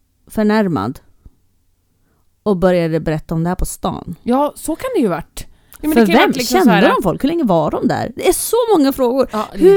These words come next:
Speaker 2: s-
Speaker 1: länge var de där? Skapar de relationer i stan så att folk börjar prata liksom?
Speaker 2: Ja, blev de kompis med någon
Speaker 1: Ja.
Speaker 2: som liksom nämnde liksom att,
Speaker 1: Precis.
Speaker 2: ja, nej, men han såg det här, men jag har inte gjort det.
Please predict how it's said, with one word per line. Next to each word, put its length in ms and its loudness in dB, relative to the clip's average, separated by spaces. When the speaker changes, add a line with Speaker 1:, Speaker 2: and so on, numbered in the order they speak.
Speaker 2:
s- 60 2
Speaker 1:
länge 200 2
var 160 -2
de 100 -6
där? 140 -4
Skapar 380 -2
de 120 2
relationer 800 0
i 60 -2
stan 460 -4
så 80 -2
att 80 -4
folk 260 -4
börjar 180 -4
prata 540 -6
liksom? 480 -10
Speaker 2:
Ja, 220 -2
blev 100 -6
de 80 -8
kompis 480 -12
med 100 -4
någon 80 -2
Speaker 1:
Ja. 80 0
Speaker 2:
som 260 0
liksom 280 -6
nämnde 340 -6
liksom 280 -8
att, 80 -4
Speaker 1:
Precis. 160 -8
Speaker 2:
ja, 120 0
nej, 120 -6
men 120 -8
han 140 -8
såg 200 -10
det 60 -8
här, 180 -6
men 120 -2
jag 100 -4
har 80 -6
inte 160 -4
gjort 200 -10
det. 200 -12